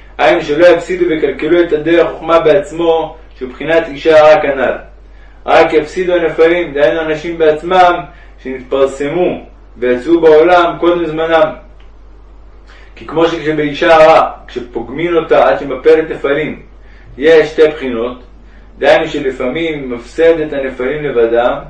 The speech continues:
שמצלת אותם על ידי שיצאו בלא איתם.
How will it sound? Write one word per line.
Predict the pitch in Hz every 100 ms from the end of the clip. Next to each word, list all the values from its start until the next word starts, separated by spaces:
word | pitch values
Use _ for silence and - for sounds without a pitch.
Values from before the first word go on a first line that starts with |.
| - - - -
שמצלת | - 120 120 113 156 165 156 151
אותם | 135 156 160 147
על | 135
ידי | 139 156
שיצאו | 143 135 147
בלא | 143 131 135
איתם. | - 110 113